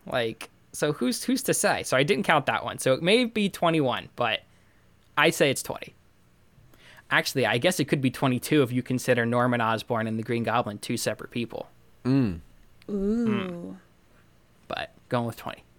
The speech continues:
Speaker 1: All right, Michelle.
Speaker 3: Mm.
Speaker 1: Remember, you can use your abilities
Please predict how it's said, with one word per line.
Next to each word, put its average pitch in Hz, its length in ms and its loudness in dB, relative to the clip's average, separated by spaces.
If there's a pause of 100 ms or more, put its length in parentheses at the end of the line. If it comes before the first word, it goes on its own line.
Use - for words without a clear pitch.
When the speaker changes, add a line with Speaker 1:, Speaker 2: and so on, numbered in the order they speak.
Speaker 1:
All - 1300 -10
right, 127 120 4
Michelle. 143 420 2 (520)
Speaker 3:
Mm. 202 220 0 (300)
Speaker 1:
Remember, 139 280 2
you 156 140 0
can 123 160 -2
use 131 180 2
your 135 80 0
abilities 139 520 0